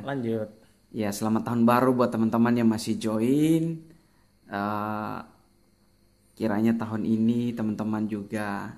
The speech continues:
Speaker 2: diberikan kesehatan dan kekuatan untuk menjalani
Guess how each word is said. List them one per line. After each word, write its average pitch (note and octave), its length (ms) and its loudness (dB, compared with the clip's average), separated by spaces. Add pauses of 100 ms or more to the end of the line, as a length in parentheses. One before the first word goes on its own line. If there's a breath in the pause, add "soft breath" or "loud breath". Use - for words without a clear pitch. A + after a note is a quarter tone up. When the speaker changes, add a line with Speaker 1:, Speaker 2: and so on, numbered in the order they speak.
(140)
Speaker 2:
diberikan G#2+ 480 -2
kesehatan G#2+ 640 -6
dan G2+ 320 -8 (640 soft breath)
kekuatan G#2 400 -2
untuk A2+ 160 -6
menjalani G#2 720 -4